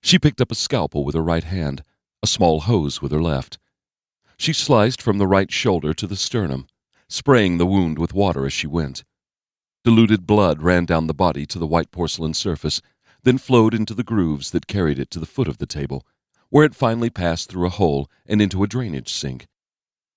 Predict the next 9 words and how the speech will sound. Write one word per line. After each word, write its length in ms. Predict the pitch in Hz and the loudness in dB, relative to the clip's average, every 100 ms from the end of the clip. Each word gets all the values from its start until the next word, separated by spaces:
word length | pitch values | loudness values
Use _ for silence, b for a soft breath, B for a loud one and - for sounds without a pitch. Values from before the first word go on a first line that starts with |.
| _ | _
She 160 | - 185 | 2 4
made 220 | 170 156 | 6 6
an 80 | 143 | 4
identical 520 | 127 151 151 - 78 | 4 2 -2 0 -2
incision 460 | 73 - 85 78 90 | -2 0 -2 0 0
on 100 | 98 | 0
the 60 | |
left 260 | 110 131 - | 0 -2 -4
side, 400 | - 67 65 | -6 -6 -6